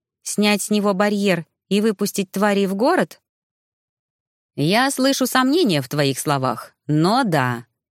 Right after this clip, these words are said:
именно это мы и планируем, жёстко и как-то с вызовом заявил Кальт. Это терроризм, люди погибнут. Они и так гибнут, перебил меня брат.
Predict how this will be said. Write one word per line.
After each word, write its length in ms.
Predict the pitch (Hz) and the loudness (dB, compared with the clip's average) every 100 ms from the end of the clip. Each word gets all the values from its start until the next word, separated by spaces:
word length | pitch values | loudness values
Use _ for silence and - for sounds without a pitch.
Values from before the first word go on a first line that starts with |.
| _ 160 | _ 0
именно 420 | 196 202 196 196 | 2 2 2 2
это 360 | 190 240 240 | 2 2 0
мы 200 | 220 208 | 0 2
и 40 | 220 | 0
планируем, 760 | 214 214 220 170 131 123 117 - _ _ _ _ | 0 0 2 2 0 -2 -4 -8 _ _ _ _
жёстко 540 | 151 190 190 - - 165 | -4 0 0 0 -2 -2
и 80 | |
как-то 320 | - 165 - 180 | 0 -2 -2 -4
с 100 | 175 | -2
вызовом 500 | 208 226 226 233 202 | -2 0 0 0 0
заявил 460 | 185 180 180 180 | 0 0 -2 -4
Кальт. 460 | - 165 123 - - _ _ _ _ _ _ _ _ _ _ _ - | -2 -2 -2 -6 -20 _ _ _ _ _ _ _ _ _ _ _ -2
Это 420 | 185 180 - 180 | 0 2 0 -2
терроризм, 920 | - 202 196 190 196 208 170 170 160 - _ - | 0 0 2 2 2 0 0 0 -2 -8 _ -2
люди 460 | 185 233 262 180 | 2 2 2 2
погибнут. 800 | 175 190 180 190 156 151 147 - _ _ _ _ _ _ _ _ _ | 2 0 0 0 0 0 -2 -8 _ _ _ _ _ _ _ _ _
Они 320 | 156 185 196 | 0 2 2
и 40 | 208 | 2
так 220 | 196 143 | 0 0
гибнут, 520 | 131 143 127 127 - | 0 0 0 -2 -4
перебил 380 | - 160 156 147 | -2 0 0 0
меня 240 | 139 143 143 | 2 0 0
брат. 360 | 147 123 - | 0 -2 -8